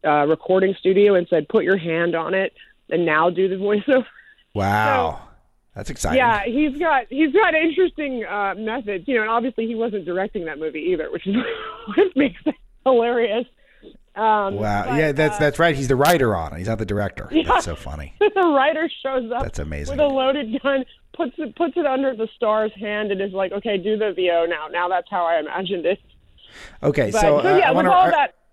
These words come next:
Speaker 1: all that kind
Speaker 2: yeah.
Speaker 1: of craziness. Look, we, and, and, and, and, you know, knock on wood, uh, uh,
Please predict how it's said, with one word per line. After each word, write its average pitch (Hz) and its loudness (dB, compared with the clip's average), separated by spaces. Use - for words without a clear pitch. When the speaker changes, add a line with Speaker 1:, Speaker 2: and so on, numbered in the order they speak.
Speaker 1:
all 370 6
that 320 2
kind 302 -2
Speaker 2:
yeah. 240 2
Speaker 1:
of - -8
craziness. 226 -4
Look, 220 2
we, 294 4
and, 262 2
and, 247 2
and, 247 2
and, 240 0
you 247 4
know, 196 0
knock 262 2
on 233 -2
wood, 202 2
uh, - -8
uh, 180 -2